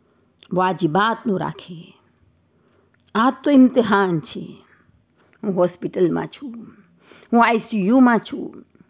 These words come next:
પણ જ્યાં સુધી, જ્યાં સુધી, જ્યાં સુધી હું કોમામાં નથી ગઈ, ત્યાં સુધી મારા પર નમાઝ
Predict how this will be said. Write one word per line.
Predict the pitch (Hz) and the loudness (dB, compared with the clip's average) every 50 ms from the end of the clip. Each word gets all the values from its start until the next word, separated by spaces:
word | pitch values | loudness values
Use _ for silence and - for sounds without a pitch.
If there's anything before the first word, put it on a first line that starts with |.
| _ _ - - _ - | _ _ -20 -12 _ -2
પણ | 220 196 175 160 | 0 2 0 0
જ્યાં | 147 - - 208 220 240 233 247 254 220 | -2 -6 -4 0 2 4 4 4 2 2
સુધી, | 185 - - 240 180 139 190 - - | 0 -4 -6 -8 -8 -8 -8 -8 -10
જ્યાં | - - - - - 196 202 190 | -10 -8 -4 -2 -2 0 0 -2
સુધી, | - - - 208 160 - 196 185 | -4 -6 -10 -12 -8 -6 -6 -6
જ્યાં | 156 165 - - 214 247 247 269 294 277 | -8 -10 -4 0 2 2 4 4 2 0
સુધી | - - - 240 185 147 165 165 - - | -2 -4 -10 -10 -6 -2 -2 -2 -2 -4
હું | 165 156 - _ - 165 - - | -10 -16 -20 _ -16 -16 -14 -8
કોમામાં | - 180 180 190 208 233 226 208 180 | -4 0 2 2 4 4 4 2 0
નથી | 160 151 - - - - | 0 -2 -6 -10 -14 -14
ગઈ, | - - 67 - - _ _ _ _ _ _ _ _ _ _ _ _ _ _ _ _ _ _ _ _ _ _ _ _ _ _ _ _ | -14 -16 -20 -20 -20 _ _ _ _ _ _ _ _ _ _ _ _ _ _ _ _ _ _ _ _ _ _ _ _ _ _ _ _
ત્યાં | - 175 170 160 | -4 -4 -4 -4
સુધી | - - - 156 156 151 | -6 -8 -8 -6 -6 -6
મારા | 151 151 147 143 | -6 -8 -8 -10
પર | 151 - 151 | -10 -12 -10
નમાઝ | 143 135 143 143 147 - 127 | -10 -10 -10 -10 -10 -10 -12